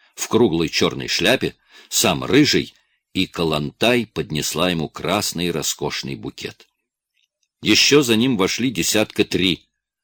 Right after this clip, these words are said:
Один, молодой, курчавый, мешковатый, сунули и тому букет, но много меньше. И большевики заперли входную дверь, не пуская с перрона лишнюю публику.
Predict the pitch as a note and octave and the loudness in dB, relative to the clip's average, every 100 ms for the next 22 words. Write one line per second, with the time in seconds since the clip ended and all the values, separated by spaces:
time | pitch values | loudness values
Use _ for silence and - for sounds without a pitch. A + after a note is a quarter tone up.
0 | _ - F2 E2 A#2 B2 - D2 C#2+ C2 | _ -2 -2 2 0 0 -4 -2 -2 2
1 | G2 A#2+ - B1 - E2+ G#2+ G#2+ D2+ - | 2 2 -2 -6 -2 0 2 0 -2 -4
2 | - C#2+ D#2 F#2+ - F#2+ _ - - - | -4 -2 2 2 0 -4 _ -20 -20 -8
3 | - C#3 D#3+ D3 C#3+ - B2+ - G#2+ D2 | 0 2 4 4 4 2 0 2 2 0
4 | B1+ D2+ - C#2+ - _ _ - A2+ A2+ | -2 -4 -2 -2 -4 _ _ 0 2 2
5 | D#2 F#2 E2 A1+ - - _ _ _ _ | 2 0 -2 -6 -10 -12 _ _ _ _
6 | _ _ _ - - - - C3+ D#3 A2 | _ _ _ -20 -20 -12 4 6 8 6
7 | - F2+ F2+ - A#2+ A#2+ - _ - E2+ | 6 4 2 4 2 2 -8 _ -8 -2
8 | - A2 - G#2+ G#2+ G2+ - D#2 E2 F#2 | 2 2 4 2 2 0 0 0 2 2
9 | E2+ D#2 E2 E2 _ _ - F2 G2+ G#2+ | 2 4 4 4 _ _ -4 2 2 2
10 | - - F#2 E2+ C#2+ - - - F2 E2+ | 0 2 4 4 2 0 -2 2 4 6
11 | A#2+ A#2 D2+ F2 - D#2+ D2+ - C2 B1 | 4 4 2 0 -2 -2 -4 -4 -8 -10
12 | - | -12